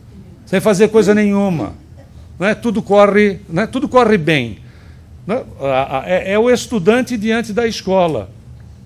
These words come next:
A escola, para muitos estudantes, traz os desafios das noites sem sono, das provas a terem que ser estudadas, et cetera, né? E, e, por vezes, até do ano que tenha que ser repetido. <clears throat> Ele traz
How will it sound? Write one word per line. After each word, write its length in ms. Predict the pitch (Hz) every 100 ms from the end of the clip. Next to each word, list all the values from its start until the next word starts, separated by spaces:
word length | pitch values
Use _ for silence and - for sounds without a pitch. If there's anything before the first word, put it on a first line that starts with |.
| - -
A 140 | - 196
escola, 480 | - - 220 233 208
para 220 | 196 180
muitos 360 | 185 208 147
estudantes, 760 | 170 - 151 117 190 240 - - - - - - - -
traz 360 | 170 196 208 160
os 160 | 165 123
desafios 1000 | 165 143 147 - 196 220 175 110 - -
das 260 | 139 113
noites 400 | 127 175 156 151
sem 220 | 120 151 120
sono, 560 | - 208 226 214 180
das 240 | 151 135 -
provas 480 | 175 185 156 156
a 100 | 156
terem 280 | 135 165 151
que 80 | -
ser 200 | - 160
estudadas, 880 | 135 - 127 110 175 214 208 160 123
et 160 | 143
cetera, 640 | - - 170 202 - 214 214 - - -
né? 280 | 190 240 226 -
E, 300 | 147 143 -
e, 40 |
por 180 | - 190
vezes, 200 | 160 214
até 220 | 220 226
do 180 | 214 233
ano 240 | 220 254 233
que 60 |
tenha 220 | 202 175
que 80 | -
ser 140 | - 156
repetido. 600 | 160 156 - 147 98 - - - - - -
<clears throat> 340 | 190 - -
Ele 100 | -
traz 280 | 139 196 196